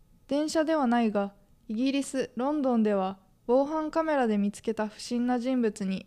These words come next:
遠隔で声かけを行い、犯罪抑止につなげている。事件以外に体調不良となった乗客への対応にも利用できそうだ。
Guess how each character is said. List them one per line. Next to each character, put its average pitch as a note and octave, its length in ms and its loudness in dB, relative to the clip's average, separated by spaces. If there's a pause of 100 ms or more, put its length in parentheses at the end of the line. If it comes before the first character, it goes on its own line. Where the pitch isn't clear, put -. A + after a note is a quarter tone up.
遠 B3 200 2
隔 C#4 260 0
で C4+ 120 2
声 C4 240 0
か B3+ 140 -4
け B3 160 2
を A#3+ 180 0
行 A#3 140 -2 (120)
い、 A3 180 -2 (400)
犯 C4 220 0
罪 C#4 240 2
抑 C#4+ 160 -4
止 - 140 -4
に B3 140 0
つ B3 100 -4
な A3+ 100 2
げ G#3+ 120 2
て G#3+ 120 -2
い G#3 140 2
る。 G3+ 200 -2 (1160)
事 A#3 140 -6
件 D4 300 -2
以 D#4+ 40 -8
外 C4 240 2
に F#3+ 200 -6 (100)
体 C#4 220 -2
調 D4+ 200 -2
不 D#4 180 -2
良 C#4 160 2
と A#3+ 120 -4
な G#3+ 140 0
っ G#3 80 -6
た G3+ 120 -4
乗 A3 220 -2
客 B3 260 -2
へ B3+ 80 2
の G#3+ 140 0
対 A3 340 0
応 A#3+ 120 0
に B3 120 0
も G#3 240 -2
利 G#3 120 -2
用 G#3+ 180 2
で G#3 120 0
き - 100 -18
そ G#3+ 200 -6
う F#3+ 60 -4
だ。 F3+ 160 -8